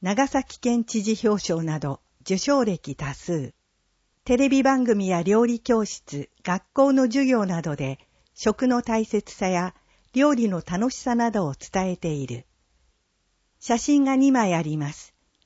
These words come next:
一枚目、説明。坂本さんが吹き出しで、「豚肉は室温に戻しておくとムラなく美味しく焼き上がります」と言っています。二枚目、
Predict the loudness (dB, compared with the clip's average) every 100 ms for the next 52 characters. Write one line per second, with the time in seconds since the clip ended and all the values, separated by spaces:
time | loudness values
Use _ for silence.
0 | _ _ _ _ _ -8 -6 0 2 2
1 | 2 2 0 -2 _ _ -4 -4 -2 -2
2 | -2 -2 -4 -8 _ _ _ _ _ _
3 | _ _ _ _ -6 2 4 4 2 0
4 | 0 -2 -2 -4 -8 _ -20 -2 0 2
5 | -2 -2 -2 -2 -6 _ _ _ _ _
6 | _ _ 0 4 4 4 2 0 0 -2
7 | -6 _ _ _ _ -18 -18 -6 0 4
8 | 4 6 4 4 0 0 2 2 0 -2
9 | 0 0 -2 0 2 2 2 0 -2 2
10 | 2 2 -4 0 0 0 2 2 2 0
11 | -2 -6 -6 -6 -6 -6 -10 -10 -4 -2
12 | -2 -4 -6 -10 -20 _ _ _ _ _
13 | _ _ _ _ _ _ _ _ _ -2
14 | 2 4 4 4 2 0